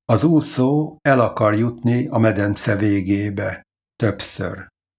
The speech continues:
A mérnök ki akarja találni a kávédarálót, és ehhez utat és eszközt keres. A festő nem tudja, mit keres.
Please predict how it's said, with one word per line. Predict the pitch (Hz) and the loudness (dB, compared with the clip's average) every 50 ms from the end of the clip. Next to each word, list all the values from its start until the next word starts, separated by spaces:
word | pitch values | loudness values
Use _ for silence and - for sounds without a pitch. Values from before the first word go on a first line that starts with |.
| _ _ _ _ _ _ _ _ _ _ _ _ | _ _ _ _ _ _ _ _ _ _ _ _
A | - 117 | 2 4
mérnök | 139 160 151 135 135 127 123 131 143 - - - - | 4 4 4 4 2 2 2 0 -2 -4 -8 -8 -2
ki | - 147 139 | 2 4 4
akarja | 123 113 - - 113 107 104 107 104 104 | 4 2 2 2 2 2 2 2 0 2
találni | - 123 113 110 104 104 104 107 104 | 2 2 4 4 4 2 2 0 -2
a | 98 - | -2 -2
kávédarálót, | - - 117 117 113 107 110 110 104 113 113 113 113 110 113 113 113 123 131 143 147 147 - - - _ _ _ _ _ _ _ | 0 2 2 2 2 2 0 0 0 0 0 2 2 2 2 2 0 0 -2 -2 -4 -4 -8 -14 -20 _ _ _ _ _ _ _
és | - 123 104 - - | -4 -2 -2 0 2
ehhez | - 117 107 123 123 123 120 | 2 2 2 2 0 -2 -2
utat | - - 127 139 139 - 123 127 127 - - | -2 -2 -2 -2 0 0 0 0 0 0 -2
és | 123 107 - - | -2 0 0 2
eszközt | 135 110 101 - - - - 104 95 98 - - - | 2 2 0 0 -4 -6 -6 -4 -4 -6 -8 -12 -8
keres. | - 110 98 98 98 92 - - - - - - _ _ _ _ _ _ _ _ _ _ _ _ _ _ | -4 -4 -2 -2 -4 -6 -6 -8 -8 -10 -12 -16 _ _ _ _ _ _ _ _ _ _ _ _ _ _
A | - 117 | -4 -2
festő | - 175 170 135 - - - - 147 143 143 143 139 | 2 2 2 2 0 -2 -2 0 2 2 2 2 2
nem | 139 131 127 110 104 | 2 2 2 2 0
tudja, | - 117 110 101 95 107 104 | 0 0 0 0 0 -2 -2
mit | 101 104 101 98 - - | 0 -2 -2 -4 -6 -8
keres. | - - 101 98 107 104 104 - - - - - - | -6 -4 -4 -4 -4 -6 -6 -4 -4 -4 -6 -6 -10